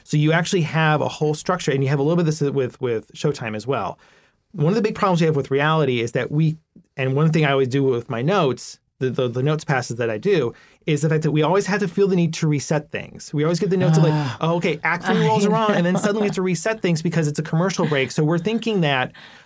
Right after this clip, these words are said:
Speaker 1: the, the, that our viewer has, like, gone off to the bathroom and has come back, and in that time, they've completely lo-, lost their memory. Like,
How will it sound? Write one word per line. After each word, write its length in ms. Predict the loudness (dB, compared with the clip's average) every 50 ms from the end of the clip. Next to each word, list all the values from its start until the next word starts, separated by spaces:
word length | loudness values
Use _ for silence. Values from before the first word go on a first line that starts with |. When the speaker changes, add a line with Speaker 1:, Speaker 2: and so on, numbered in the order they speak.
| _ -8
Speaker 1:
the, 280 | -2 0 2 2 2
the, 300 | 2 2 0 0 2 2
that 60 | 2 2
our 200 | 4 4 2 2
viewer 300 | 2 2 0 2 2 2
has, 140 | 2 2 0
like, 140 | 0 -2 -2
gone 180 | -2 0 0 0
off 120 | 0 0
to 80 | 0 -2
the 60 | -2
bathroom 600 | 0 0 -2 -2 -2 -2 -2 0 0 0 0 0
and 80 | -2 -2
has 100 | -4 -4
come 220 | -4 -2 0 0
back, 380 | 0 0 0 0 0 0 0 0
and 200 | 0 0 0 2
in 140 | 2 2 2
that 160 | 2 0 -2
time, 480 | -2 -2 0 2 2 2 2 2 2 2
they've 200 | 2 0 0 0
completely 380 | -2 -2 0 0 0 2 2 2
lo-, 220 | 2 0 0 0 0
lost 240 | 0 0 0 0 -2
their 80 | 0
memory. 280 | 0 2 2 2 0 0
Like, 200 | -2 -2 -4